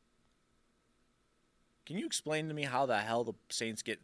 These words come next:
ten points and a hundred seventy yards against Dallas? Other than football hates me for not liking Dallas.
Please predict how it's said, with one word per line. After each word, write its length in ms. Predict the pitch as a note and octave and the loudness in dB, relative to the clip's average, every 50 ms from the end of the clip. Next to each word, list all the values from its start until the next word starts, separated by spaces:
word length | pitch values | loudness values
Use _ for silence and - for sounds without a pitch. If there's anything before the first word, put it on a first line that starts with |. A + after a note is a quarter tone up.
| _ - | _ -6
ten 260 | - B2 A#2 A#2+ A#2 | -2 0 0 0 -2
points 320 | G#2+ A2 A2+ A2+ A2 - A2 | -4 -4 -4 -4 -4 -4 -6
and 80 | G#2 | -6
a 40 | F#2+ | -4
hundred 280 | A2 A2+ A2+ A2 G#2 - | -4 -4 -4 -4 -4 -2
seventy 280 | - A2+ G#2+ A2 G#2+ | -2 -2 -2 -2 -6
yards 320 | G2 G2 G#2 G2+ G#2+ G2 A2+ | -2 0 2 2 2 0 -2
against 260 | G#2+ G2 G2+ - - | -8 -8 -8 -8 -4
Dallas? 460 | F#2 F#2 F2+ F#2+ G2 G2 - - - _ _ _ _ _ _ _ _ _ _ _ _ _ _ _ _ _ _ _ _ - | -2 -2 -2 -2 -4 -4 -6 -8 -10 _ _ _ _ _ _ _ _ _ _ _ _ _ _ _ _ _ _ _ _ -2
Other 200 | B2+ C3+ C#3 C3+ | -2 0 0 2
than 340 | B2+ C3 B2+ B2 B2 A#2 A#2 - | 4 4 4 4 2 -2 -6 -8
football 420 | - - C3 - - B2+ A#2+ A#2+ A#2 | -4 -4 -4 0 2 2 4 4 2
hates 340 | A#2 A#2+ B2 A2+ - - | 2 -2 -2 -2 -4 -4
me 200 | A#2+ B2 B2 B2+ | -4 -2 -4 -4
for 260 | A#2 - A#2+ A#2 A2 G#2 | -4 -4 -2 -2 -2 0
not 220 | G#2 A2+ A#2 A2 | 0 0 0 0
liking 300 | A2+ B2 A2+ - A2 G#2 | 0 -2 0 -2 -4 0
Dallas. 480 | G2+ G#2 A2 A2+ A#2+ A#2+ - - - | 4 4 6 6 4 2 0 -4 -6